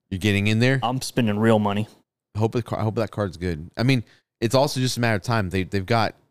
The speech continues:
Speaker 1: so much they can pick from I P wise, like, sales dip, hey,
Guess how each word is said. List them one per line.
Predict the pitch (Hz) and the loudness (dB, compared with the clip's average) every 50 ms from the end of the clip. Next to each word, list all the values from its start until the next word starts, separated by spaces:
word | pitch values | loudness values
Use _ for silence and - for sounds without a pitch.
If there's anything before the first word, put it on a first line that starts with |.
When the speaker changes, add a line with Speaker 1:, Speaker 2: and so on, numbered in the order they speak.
| _ | _
Speaker 1:
so | - - - 120 | -8 -2 0 0
much | 120 117 107 - | 0 0 -2 -2
they | 107 104 | -4 -4
can | - 104 92 85 82 82 - _ _ _ _ _ _ _ _ _ _ _ _ _ - - | -2 -2 -4 -4 -4 -8 -10 _ _ _ _ _ _ _ _ _ _ _ _ _ -2 -2
pick | 135 - - | -2 -2 -2
from | - 107 98 92 90 | -2 0 0 0 0
I | 78 95 98 | -2 -4 -4
P | - 110 113 | -2 -2 -2
wise, | 95 92 90 87 87 - - | 0 2 0 0 -2 -2 -4
like, | 87 80 - - _ _ _ _ _ _ - | -6 -6 -6 -10 _ _ _ _ _ _ -10
sales | - - 113 117 120 107 | -2 2 2 2 2 2
dip, | 135 147 147 - - | 2 0 0 0 0
hey, | 120 123 120 107 95 | 0 0 0 0 -2